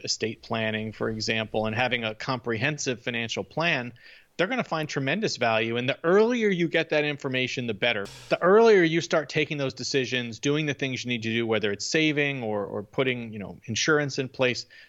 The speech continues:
the better off you are, right? You're reducing risk. And so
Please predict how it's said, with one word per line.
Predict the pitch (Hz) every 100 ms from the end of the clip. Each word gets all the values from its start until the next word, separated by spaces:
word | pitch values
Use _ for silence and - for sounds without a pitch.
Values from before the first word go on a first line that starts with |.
| _
the | 120
better | 135 143 127
off | 117 113
you | 113 104
are, | 92 90
right? | 110
You're | 123 127
reducing | 117 131 117 120 104
risk. | 107 104 -
And | 104
so | - 113 107